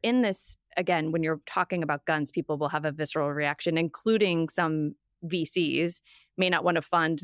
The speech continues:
the development of any kind of weapons. People feel like there's already too many guns. Why put more guns out there? Versus thinking people are gonna buy guns anyway. It'd be great if they had an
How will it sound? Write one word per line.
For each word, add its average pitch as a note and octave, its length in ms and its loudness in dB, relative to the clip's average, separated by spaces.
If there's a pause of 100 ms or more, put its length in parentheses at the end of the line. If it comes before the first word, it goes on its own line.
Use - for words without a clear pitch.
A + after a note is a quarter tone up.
the E3+ 40 -2
development D3+ 440 0
of D3+ 80 0
any F3+ 160 0
kind D#3+ 200 -4
of D3 80 -4
weapons. C#3+ 600 0
People D3+ 200 -4
feel D3+ 200 -2
like C#3+ 220 -2
there's D#3 140 -2
already D3+ 200 -2
too - 160 -6
many D3 160 0
guns. C#3+ 300 -2
Why C#3+ 160 0
put - 180 -10
more E3 160 2
guns C3+ 480 -2
out C3+ 240 -2
there? C#3+ 300 2 (180)
Versus A3+ 320 2
thinking F#3 360 -2 (100)
people F3+ 180 0
are F3 40 0
gonna E3 160 0
buy D3+ 180 2
guns C#3+ 280 -4
anyway. D#3 640 2 (460)
It'd D#3 80 -20
be D3+ 80 -6
great D3+ 220 0
if D3 100 -6
they D#3 60 0
had D3 100 -2
an C#3+ 80 -4